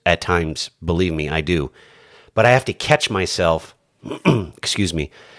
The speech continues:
and be able to readjust my thought process to where I start thinking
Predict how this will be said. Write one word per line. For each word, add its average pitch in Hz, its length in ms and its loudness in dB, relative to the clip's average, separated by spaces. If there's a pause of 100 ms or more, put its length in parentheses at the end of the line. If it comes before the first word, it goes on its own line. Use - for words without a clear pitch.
(220)
and 110 260 4
be 117 280 6
able 123 200 4
to 101 460 -2 (1000)
readjust 120 720 4
my 87 160 0
thought 120 320 4
process 147 560 4 (460)
to 127 180 2
where 107 480 6
I 98 140 4
start 104 420 4
thinking 101 500 -4